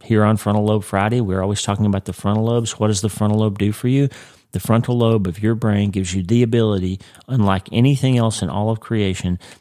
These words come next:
the ability to engage the gift of selective attention. You can decide to think about this thing and not that thing.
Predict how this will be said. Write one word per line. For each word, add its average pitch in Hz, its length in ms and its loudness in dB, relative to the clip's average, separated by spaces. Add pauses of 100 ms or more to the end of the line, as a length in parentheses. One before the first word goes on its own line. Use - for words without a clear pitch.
the 98 100 2
ability 107 540 2
to 104 160 -6
engage 98 600 0
the 90 120 -4
gift 110 520 -2
of 92 160 -6
selective 95 600 -2
attention. 82 540 -4
You 98 160 2
can 117 220 2
decide 95 800 -2 (320)
to - 80 -4
think 104 260 0
about 90 320 -2
this 110 240 -2
thing 113 360 0 (260)
and 87 160 -2
not 95 280 -2
that 90 260 -6
thing. - 260 -12